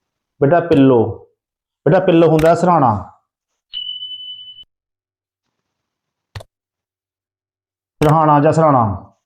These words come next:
ਠੀਕ ਹੈ ਬੇਟਾ, ਇਹਨੂੰ ਅਸੀਂ ਪੰਜਾਬੀ 'ਚ ਸ਼ਾਰਟ 'ਚ ਸਿਰਹਾਣਾ ਵੀ ਕਹਿੰਦੇ ਹਾਂ, ਵੈਸੇ ਸਿਰਹਾਣਾ ਹੁੰਦਾ ਗਾ। ਬੇਟਾ, ਲਾਸਟ,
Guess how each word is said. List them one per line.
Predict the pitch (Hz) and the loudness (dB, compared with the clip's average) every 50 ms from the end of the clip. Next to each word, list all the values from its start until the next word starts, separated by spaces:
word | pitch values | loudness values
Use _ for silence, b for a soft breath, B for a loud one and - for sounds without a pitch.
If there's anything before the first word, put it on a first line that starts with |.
| _ - | _ -18
ਠੀਕ | - - - - - - - 131 135 | -16 -14 -14 -14 -14 -6 -2 0 0
ਹੈ | 156 | 2
ਬੇਟਾ, | 151 151 147 156 156 143 131 - - - _ _ _ _ _ _ _ _ _ _ _ _ _ _ _ _ _ _ _ _ _ _ _ 139 | 2 2 2 0 0 -2 -2 -6 -12 -20 _ _ _ _ _ _ _ _ _ _ _ _ _ _ _ _ _ _ _ _ _ _ _ 0
ਇਹਨੂੰ | 143 143 | 0 2
ਅਸੀਂ | 143 151 | 2 2
ਪੰਜਾਬੀ | 127 143 143 131 131 135 131 | 2 2 2 2 2 2 2
'ਚ | 147 | 2
ਸ਼ਾਰਟ | 135 - 143 135 127 131 | 0 0 0 0 0 0
'ਚ | 127 | 0
ਸਿਰਹਾਣਾ | 117 117 135 131 123 123 | 0 0 2 2 2 2
ਵੀ | 123 | 2
ਕਹਿੰਦੇ | 135 131 131 135 | 2 2 2 4
ਹਾਂ, | 135 | 2
ਵੈਸੇ | 139 123 127 131 | 2 2 2 0
ਸਿਰਹਾਣਾ | - 147 143 143 135 131 | 0 2 2 2 2 0
ਹੁੰਦਾ | 123 117 220 110 101 | 0 0 0 0 0
ਗਾ। | 196 196 196 196 - _ _ _ _ _ _ _ _ _ _ _ _ _ _ _ | 0 -2 -2 -6 -10 _ _ _ _ _ _ _ _ _ _ _ _ _ _ _
ਬੇਟਾ, | 139 131 165 156 | 0 0 2 2
ਲਾਸਟ, | 151 147 131 113 - - - 120 | 2 2 2 2 0 -2 -4 -2